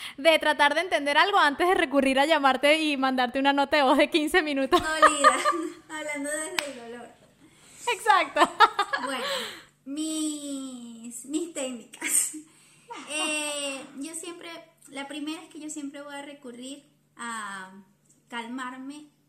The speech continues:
Speaker 2: y a meditar. O sea, a encontrarme conmigo misma, porque al final todas las respuestas las encuentro en mi interior. O sea, uno puede, puedes escuchar diez mil consejos, puedes escuchar muchas cosas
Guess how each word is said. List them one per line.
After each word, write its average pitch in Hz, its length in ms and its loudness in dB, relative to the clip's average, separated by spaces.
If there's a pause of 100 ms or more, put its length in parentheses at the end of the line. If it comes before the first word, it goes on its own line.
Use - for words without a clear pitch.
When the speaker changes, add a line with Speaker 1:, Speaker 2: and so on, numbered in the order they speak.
Speaker 2:
y 233 60 -16
a 226 40 -14
meditar. 202 480 -20 (760)
O - 40 -20
sea, 220 300 -14
a 233 80 -12
encontrarme 254 600 -14
conmigo 226 360 -16
misma, 220 460 -16
porque 240 260 -18
al 240 120 -14
final 254 420 -14 (380)
todas 359 260 -8
las 370 140 -12
respuestas 330 800 -16 (380)
las 180 180 -14
encuentro 233 400 -12
en 247 60 -12
mi 254 80 -10
interior. 208 360 -18 (680)
O - 40 -20
sea, 196 400 -20 (880)
uno 269 480 -8
puede, 302 760 -12
puedes 339 220 -6
escuchar 294 380 -10
diez 339 160 -10
mil 311 160 -4
consejos, 370 400 -10
puedes 415 180 -8
escuchar 403 340 -12
muchas 392 280 -18
cosas 370 320 -12